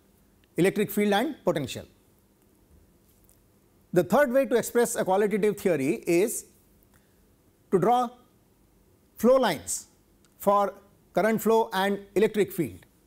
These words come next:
and equipotential lines. Then the fourth way is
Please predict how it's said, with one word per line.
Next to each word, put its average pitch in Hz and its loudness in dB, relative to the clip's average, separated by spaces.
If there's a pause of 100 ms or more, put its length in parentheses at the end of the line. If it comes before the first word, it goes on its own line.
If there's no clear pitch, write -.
(800)
and 233 0
equipotential 185 -2
lines. - -14 (2250)
Then 269 0 (840)
the 180 0
fourth 269 0
way 240 4 (320)
is 214 2